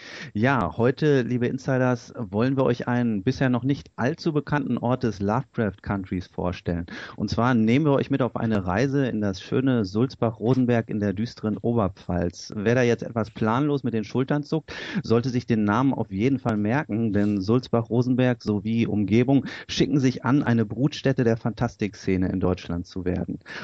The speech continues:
Auf diesem bemerkenswert kleinen Flecken Provinz finden sich begabte Literaten, Musiker von Weltruhm sowie eine ambitionierte und fleißige Hörbuch- beziehungsweise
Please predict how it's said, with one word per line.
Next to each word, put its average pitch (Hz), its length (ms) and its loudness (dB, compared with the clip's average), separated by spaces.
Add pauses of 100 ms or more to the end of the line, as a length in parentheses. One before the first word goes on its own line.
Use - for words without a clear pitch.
Auf 98 120 -2
diesem 147 280 6
bemerkenswert 123 760 2
kleinen 131 340 0
Flecken - 360 -8
Provinz 123 600 -4
finden - 260 0
sich 107 240 -6
begabte 107 480 0
Literaten, 117 920 -2
Musiker 123 540 2
von 101 300 -2
Weltruhm 135 680 0
sowie 110 280 2
eine 120 260 2
ambitionierte 123 640 0
und 107 140 -2
fleißige 113 600 0
Hörbuch- 117 520 0
beziehungsweise 117 640 0